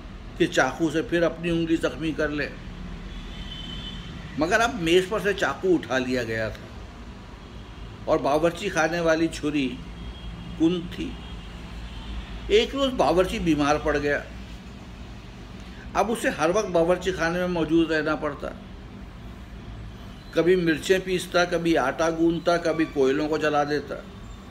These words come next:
गर्ज सुबह से लेकर आधी रात तक उसके कानों में,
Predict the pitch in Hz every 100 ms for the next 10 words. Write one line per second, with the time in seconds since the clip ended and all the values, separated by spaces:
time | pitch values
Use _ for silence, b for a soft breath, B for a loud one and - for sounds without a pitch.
0 | - - - - - - - B B B
1 | - - 180 220 - 165 175 202 214 165
2 | 165 196 170 127 143 165 139 135 143 -
3 | - 139 123 151 - 127 143 143 127 107